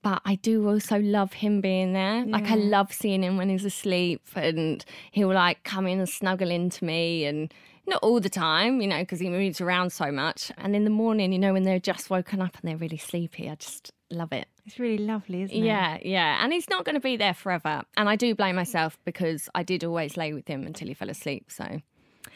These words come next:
Speaker 2: It's one of those, "Oh, you're making a rod for your own back." I had
Speaker 1: Yeah.
Speaker 2: that all the time and I was just like, "Yeah, I am. Yeah, I did."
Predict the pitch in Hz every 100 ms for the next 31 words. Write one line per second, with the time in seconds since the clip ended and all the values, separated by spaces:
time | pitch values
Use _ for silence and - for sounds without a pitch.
0 | - - - - - 233 233 208 180 180
1 | 190 208 180 180 208 220 214 220 - 220
2 | 208 208 208 190 185 - 220 226 247 208
3 | 214 202 196 226 185 175 180 180 185 -
4 | 175 165 196 185 180 180 170 175 180 185
5 | 175 170 185 175 175